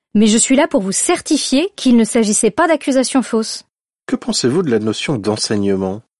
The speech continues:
Speaker 1: C'est un problème terrible. Je suis personnellement autodidacte en grande part, mais je ne vais pas prôner ce genre de formation dont j'ai moi-même beaucoup souffert.
Speaker 2: Peut-on souffrir d'apprendre par soi-même ?
Speaker 1: J'ai surtout souffert de ne pas.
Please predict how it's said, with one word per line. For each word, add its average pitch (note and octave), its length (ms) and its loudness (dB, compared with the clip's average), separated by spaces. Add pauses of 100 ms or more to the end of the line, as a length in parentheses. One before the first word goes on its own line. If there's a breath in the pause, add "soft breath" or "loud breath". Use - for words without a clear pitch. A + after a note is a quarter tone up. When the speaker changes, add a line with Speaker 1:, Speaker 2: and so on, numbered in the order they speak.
(180)
Speaker 1:
C'est C4 220 2
un B3 80 4
problème A#3 340 2
terrible. A#3+ 460 -2 (500)
Je A3+ 120 2
suis - 160 2
personnellement D#4+ 640 2
autodidacte B3 640 0
en A3+ 100 2
grande G3+ 260 2
part, D4+ 340 -2 (300)
mais A#3 120 4
je C4+ 100 4
ne D4+ 80 4
vais D4+ 120 2
pas E4+ 120 2
prôner D4+ 400 2
ce C4+ 140 -2
genre B3 160 0
de A3 80 0
formation B3 580 0
dont A3 140 2
j'ai G#3 120 4
moi-même B3+ 360 4
beaucoup A3+ 200 -4
souffert. G3 480 -8 (380)
Speaker 2:
Peut-on - 240 -4
souffrir - 460 -2
d'apprendre D3+ 640 -4
par - 180 -4
soi-même ? F#3 480 -2 (520)
Speaker 1:
J'ai A#3+ 180 2
surtout F#4 300 0
souffert F4 420 0
de G#3 100 2
ne G3+ 120 2
pas. E4 260 0